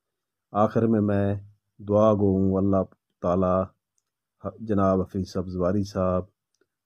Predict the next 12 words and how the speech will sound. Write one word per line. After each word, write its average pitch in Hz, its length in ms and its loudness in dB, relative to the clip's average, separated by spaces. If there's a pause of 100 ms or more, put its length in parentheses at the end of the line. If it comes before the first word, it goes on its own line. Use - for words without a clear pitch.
और 95 240 -4
जनाब 92 380 -2
रिजवान 92 360 -4
रियाज 90 300 -2
साहब 92 480 -6 (500)
और 92 320 -6
All 113 240 2 (100)
Pak 98 300 2
Pensioners 95 540 -6
के 92 200 -8
तमाम 123 720 0 (220)
मेंबरान 95 600 0